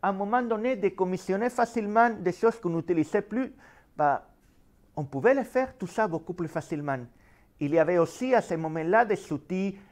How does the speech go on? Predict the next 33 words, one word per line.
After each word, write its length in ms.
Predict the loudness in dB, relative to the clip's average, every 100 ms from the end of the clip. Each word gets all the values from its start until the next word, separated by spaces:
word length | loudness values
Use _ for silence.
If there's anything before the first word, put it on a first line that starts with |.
| -2
d'automatisation 960 | 0 0 0 -2 -2 -2 -2 0 -2
de 120 | -2
déploiement 720 | -2 0 0 0 2 2 2 -2
qui, 440 | 0 4 4 4 0 -14 _ _
qui 100 | 2
arrivaient, 460 | 2 2 0 4 6
des 140 | 4
puppets, 480 | 4 4 4 2 2
des 180 | 0 -2
chefs. 400 | 0 0 0 0 -6 -18 -6
En 140 | -4
gros, 240 | 0 2 2
ça 220 | 2 2
a 40 |
beaucoup 320 | 4 0 0 -4
changé 540 | -2 -4 0 -2 -2 -10 0
la 240 | 4 4
vie 260 | 2 -2 -4 -14 _ -6
des 160 | -4
personnes 460 | -2 -2 -2 -2 -2
qui 120 | -4
déployaient 400 | -6 -2 -4 -2
les 200 | -4 -6
applications. 680 | -8 -6 -6 -6 -6 -6 -6 -16 -20 -20 _ _ _ _ -20 -20 -20 -20 _ -8
Ça 200 | 0 2
n'a 140 | 2
pas 200 | 2 0
tellement 340 | 2 0 -2
changé 400 | -6 -6 -6 -4
la 140 | -2 -2
vie 180 | -4 -4
des 120 | -2
développeurs. 720 | 0 0 -2 0 0 -2 -6